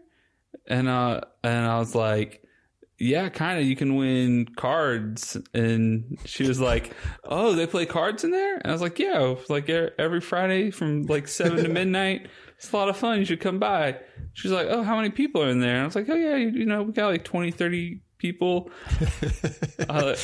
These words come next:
Speaker 1: and I was like, "She does not fit the target
Speaker 2: Yeah.
Speaker 1: demographic of
Speaker 2: <laughs>
Speaker 1: Magic nerds. She just
Speaker 2: Yeah.
Speaker 1: looks like a normal middle-aged lady." Uh, and then I was, like,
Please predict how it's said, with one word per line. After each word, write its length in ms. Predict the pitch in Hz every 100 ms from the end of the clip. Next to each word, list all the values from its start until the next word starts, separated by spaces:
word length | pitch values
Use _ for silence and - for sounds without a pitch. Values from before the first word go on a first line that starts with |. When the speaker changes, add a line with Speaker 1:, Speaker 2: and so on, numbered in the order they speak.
| 135
Speaker 1:
and 200 | 147 143
I 120 | 143
was 180 | 139 135
like, 240 | 127 123
"She 140 | - 156
does 140 | 139
not 240 | 131 131 131
fit 180 | 143 131
the 80 |
target 380 | 127 123 127 123
Speaker 2:
Yeah. 60 | 127
Speaker 1:
demographic 720 | 127 120 120 131 - 147 147
of 200 | 117 113 - - - 151 - - - 110
Speaker 2:
<laughs> 80 | 117
Speaker 1:
Magic 400 | 113 127 139 -
nerds. 560 | 139 143 147 151 151 -
She 140 | - 135
just 160 | 120
Speaker 2:
Yeah. 60 | 127
Speaker 1:
looks 120 | 127
like 140 | - 120
a 60 |
normal 340 | 113 113 117 113
middle-aged 480 | 120 120 117 117
lady." 460 | 113 113 139 156 - - - - - _ _ _ _
Uh, 400 | 113 110 110 107 -
and 180 | 113 110
then 600 | 117 113 113 110 107 - - _
I 200 | - 110
was, 200 | 110 110
like, 340 | 110 107 -